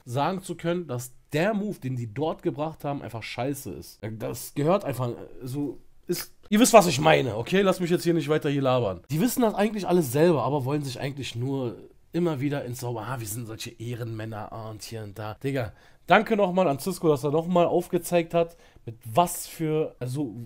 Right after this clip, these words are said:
wo-, wovon, wovon wir uns eigentlich fernhalten sollten. Und wenn du aber als Streamer, und so sel-, und so kritisch muss man auch jetzt gegenüber einem Cisco sein, wenn du für dich entschieden hast, "Ich möchte mit diesen Leuten chillen",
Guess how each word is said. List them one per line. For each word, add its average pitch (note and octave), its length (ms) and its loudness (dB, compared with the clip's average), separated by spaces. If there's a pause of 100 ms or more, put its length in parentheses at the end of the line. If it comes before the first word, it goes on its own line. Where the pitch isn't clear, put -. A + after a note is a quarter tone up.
(160)
wo-, B2+ 440 -6
wovon, B3 560 8 (320)
wovon F3+ 360 2
wir F3+ 100 4
uns D3+ 100 -2
eigentlich C3 400 -2
fernhalten B2+ 600 0
sollten. G2 340 -10 (300)
Und C#3+ 200 -2
wenn F#3 180 6
du A#3 160 6
aber G3+ 200 10
als E3+ 320 2
Streamer, A#3 420 8
und C3+ 200 0
so F3 320 4
sel-, F3+ 240 8
und E3+ 120 2
so E3+ 160 2
kritisch A3 380 -4
muss A3+ 140 -4
man A3+ 100 4
auch G3+ 240 -2 (300)
jetzt B2+ 120 -6
gegenüber F#3+ 320 8
einem C#3+ 240 6
Cisco G3+ 380 0
sein, B2+ 340 2 (380)
wenn F#3 260 8
du C#4+ 160 8
für A#3+ 180 4
dich B3+ 520 0
entschieden C4 420 4
hast, C4+ 240 4 (220)
"Ich D#4+ 280 8
möchte C4+ 280 4
mit A#3+ 180 4
diesen B3+ 280 6
Leuten A#3 340 8
chillen", A3+ 440 2